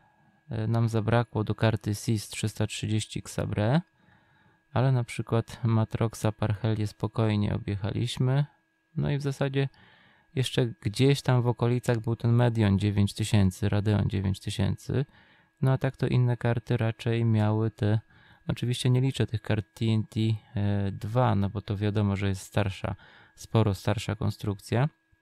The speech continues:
Natomiast pozostałe karty miały jednak te wyniki wyższe. Okej, czyli widzimy, że jednak tutaj GeForce dwa M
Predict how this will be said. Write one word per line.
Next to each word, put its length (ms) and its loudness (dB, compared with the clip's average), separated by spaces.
Natomiast 360 0
pozostałe 540 0
karty 440 -2
miały 360 2
jednak 260 -2
te 120 -6
wyniki 580 -2
wyższe. 540 0
Okej, 480 0
czyli 240 -2
widzimy, 340 0
że 140 0
jednak 240 0
tutaj 320 0
GeForce 540 0
dwa 280 0
M 340 0